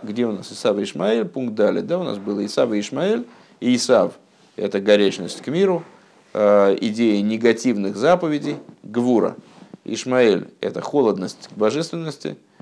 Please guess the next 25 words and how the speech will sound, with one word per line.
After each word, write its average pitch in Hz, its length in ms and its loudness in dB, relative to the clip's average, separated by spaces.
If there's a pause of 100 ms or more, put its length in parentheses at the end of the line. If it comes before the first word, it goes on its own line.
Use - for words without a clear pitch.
(240)
э, 98 460 2
идея 117 320 2
позитивных 120 680 -2
заповедей, 139 560 0 (460)
ну, 123 140 -2
то, - 200 -4
что 107 120 -8
противостоит 110 760 0
позитивным 107 540 -6
заповедям, 131 500 -4 (880)
которые 104 420 0
выполняются 101 640 -2
по 92 100 -10
причине 90 440 -8
горения, 107 540 -2
стремления 104 840 -2 (320)
Всевышнему 90 920 -8
угодить, 95 520 -6 (160)
как - 100 -20
бы - 280 -14
служить 104 400 -8
ему. - 180 -10 (640)
Э, 202 520 4
это 196 300 4
хесед. - 460 -4